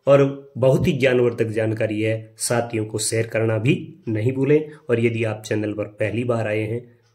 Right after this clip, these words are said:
तो अपने इस चैनल को सब्सक्राइब करके इसके नियमित सदस्य भी जरूर बने। मिलेंगे किसी और ऐसी ही ज्ञानवर्धक जानकारी के साथ,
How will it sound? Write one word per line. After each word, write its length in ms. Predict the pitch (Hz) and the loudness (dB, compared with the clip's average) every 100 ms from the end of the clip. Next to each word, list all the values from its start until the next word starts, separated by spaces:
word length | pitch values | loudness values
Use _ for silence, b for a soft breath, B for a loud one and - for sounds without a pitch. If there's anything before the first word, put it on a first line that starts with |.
| - | -2
तो 80 | 120 | -2
अपने 340 | 120 151 135 | 2 2 2
इस 220 | - - | 2 -4
चैनल 280 | 120 110 113 | -2 0 -2
को 160 | 110 107 | -4 -4
सब्सक्राइब 640 | - 113 - - 127 123 | -2 -2 -4 0 0 2
करके 240 | 123 113 104 | -2 -4 -6
इसके 300 | 95 - 104 | -8 -8 -8
नियमित 380 | 98 104 101 - | -6 -6 -6 -8
सदस्य 460 | 110 101 - 101 | -8 -6 -8 -6
भी 360 | 95 170 - - _ - | -4 -4 -4 -16 _ -10
जरूर 300 | 110 123 107 | 0 2 0
बने। 300 | 95 92 90 b b 120 | -4 -10 -14 b b -2
मिलेंगे 360 | 123 131 139 | 2 2 2
किसी 520 | 139 143 151 151 - - _ _ _ _ _ - | 0 -2 -2 -2 -6 -20 _ _ _ _ _ 2
और 320 | 139 160 - | 4 4 2
ऐसी 320 | 131 135 - | 0 2 0
ही 200 | 156 151 | -2 -2
ज्ञानवर्धक 520 | 120 123 117 107 107 95 | 0 2 2 0 -6 -6
जानकारी 460 | 107 104 104 110 | -6 -6 -4 -6
के 140 | 107 113 | -4 -6
साथ, 440 | 120 113 - _ | -4 -6 -8 _